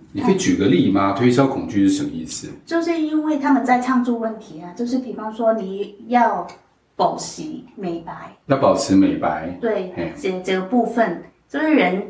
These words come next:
Speaker 2: 其实皮肤本来就是会有他自己运行的模式吧。
Speaker 1: 嗯。
Speaker 2: 对，所以他们在自-，不停地唱出一些标准出来，让女孩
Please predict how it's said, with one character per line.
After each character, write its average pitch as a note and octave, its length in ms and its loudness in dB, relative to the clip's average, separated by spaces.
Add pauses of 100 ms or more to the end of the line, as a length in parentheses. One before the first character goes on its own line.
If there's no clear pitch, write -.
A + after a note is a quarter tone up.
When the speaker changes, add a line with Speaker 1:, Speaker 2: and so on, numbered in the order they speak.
(280)
Speaker 2:
其 G3+ 160 -2
实 G3 100 -8
皮 F3+ 220 -2
肤 G#3+ 240 2
本 E3 260 -2
来 F3+ 140 0
就 F#3+ 180 -6
是 A3+ 200 2
会 A3 260 2
有 E3 160 0
他 G3+ 200 -2
自 A3+ 160 -2
己 F3 220 -2
运 G3+ 180 -2
行 E3+ 320 -6
的 D3+ 540 -6
模 E3 240 0
式 - 300 -6
吧。 - 240 -12 (180)
Speaker 1:
嗯。 A#2+ 300 4 (220)
Speaker 2:
对， - 400 -10
所 A3+ 200 0
以 B3 200 4
他 B3 140 0
们 B3 160 4
在 A#3+ 200 4
自-， A3 260 -8 (320)
不 C4 120 4
停 A3 180 2
地 F3 220 -4
唱 A#3 280 -4
出 G#3 160 -2
一 G3+ 80 -6
些 G3 300 -4 (240)
标 A#3+ 220 6
准 E3+ 260 -4
出 - 200 -8
来， - 420 -10
让 G3+ 380 -4 (360)
女 F3+ 300 -2
孩 - 340 -4